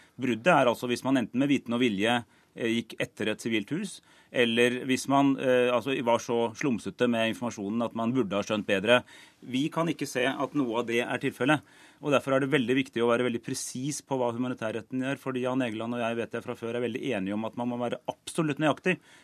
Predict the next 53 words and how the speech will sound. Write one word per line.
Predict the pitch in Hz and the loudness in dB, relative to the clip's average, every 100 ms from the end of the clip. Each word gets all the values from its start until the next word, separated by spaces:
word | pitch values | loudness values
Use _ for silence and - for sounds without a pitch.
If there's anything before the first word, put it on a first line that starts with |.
| _ | _
på | - | 0
å | 127 131 127 131 117 - | 2 4 6 6 6 2
anvende | 117 104 101 113 110 120 123 | 2 2 4 4 4 2 0
humanitærrettens | 123 120 117 104 101 120 113 | 0 -2 0 0 0 -4 -4
regler, | 101 113 120 - | -2 0 0 -2
men | 127 | 0
det | 127 | 2
er | 135 143 | 2 0
nesten | 147 139 - 127 98 | -4 -4 -8 -6 -6
utenkelig | 127 110 - 170 - - _ 123 | -6 -8 -4 -4 -6 -20 _ -10
at | - | -6
du | |
kan | 123 131 | -4 -2
ha | 120 | 0
en | 120 | -2
så | - 120 117 | -4 -6 -6
stor | - 107 | -4 -6
militær | 104 110 107 98 | -4 -6 -6 -6
operasjon | 95 110 107 113 123 131 | -6 -8 -8 -8 -8 -8
uten | 101 107 | -8 -10
at | 110 - - | -12 -14 -10
noe | 131 127 127 101 104 120 - | -4 -2 -2 -2 -4 -4 -4
går | 110 117 113 | 0 0 6
galt. | 131 127 - - - - - | 6 6 0 -20 -20 -20 -10
Eh, | 131 123 127 131 | 2 4 4 2
og | 139 | 4
det | 139 | 4
er | 143 | 4
litt | 147 | 2
viktig | 143 - | -2 0
å | 123 | 0
få | 139 | 0
fram | - 117 120 | 0 0 0
at, | 120 - | 0 0
eh, | 123 123 123 | 2 2 2
I | 120 | -2
C | - 131 | -2 -4
C | - 113 117 143 - _ _ | -4 -2 0 0 -4 _ _
sin | - 135 | -4 -2
sjefsanklager | 135 117 - 110 120 117 131 | 0 -2 -2 -4 -2 0 2
Moreno | 127 107 104 117 | 2 2 0 -4
Ocampo | 120 104 - 139 | -6 -10 -8 -10
så | 131 | -10
sent | 127 110 | -10 -10
som | 127 | -8
denne | 131 120 127 107 | -6 -4 -4 -6
uken | - 147 | -6 -6
sa | - 110 | -6 -8
til | 127 | -8
Sikkerhetsrådet | 117 - 110 104 110 151 208 | -10 -10 -12 -10 -8 -6 -8
at | - - 139 139 | -14 -14 -10 -2
man | 147 | 0
faktisk | 147 131 - | 0 -6 -8